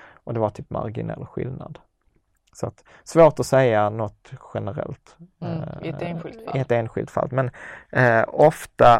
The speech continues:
Speaker 1: m-, väldigt många gör på det sättet. Så att det, jag skulle säga att det är
Speaker 2: Investerar
Speaker 1: nog
Speaker 2: med sitt, genom
Speaker 1: med,
Speaker 2: sitt bolag.
Speaker 1: via sina bolag, ja. Jag skulle säga att det är vanligare än alternativet.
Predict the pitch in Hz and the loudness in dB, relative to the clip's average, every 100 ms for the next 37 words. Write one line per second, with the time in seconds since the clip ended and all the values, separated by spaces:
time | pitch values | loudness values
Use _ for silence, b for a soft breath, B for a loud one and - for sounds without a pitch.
0 | - 139 139 147 139 170 170 135 127 - | 4 -6 -4 -4 6 6 6 2 0 0
1 | 131 123 107 104 110 104 - - - 90 | 0 0 -4 -2 2 2 0 -6 -6 -4
2 | 101 - - - - - _ - _ _ | -4 -8 -12 -12 -20 -20 _ -20 _ _
3 | _ _ _ _ _ - 110 _ 120 120 | _ _ _ _ _ -8 -8 _ 0 0
4 | 117 - 127 120 117 - 123 113 110 110 | -2 -4 -4 -2 -2 0 2 2 0 -2
5 | 160 156 - - _ 160 160 139 - - | -4 -12 -16 -20 _ -10 -2 0 -2 -8
6 | 156 - 123 123 107 - 110 110 - - | -14 -10 -4 -4 -4 -10 -8 -6 -6 -8
7 | - 117 - 123 117 113 110 110 107 104 | -12 -14 -12 -10 -6 -6 -6 -4 -4 -4
8 | - - - - - - - 127 120 - | -6 -10 -10 -12 -12 -14 -14 -14 -14 -16
9 | - - - | -18 -20 -20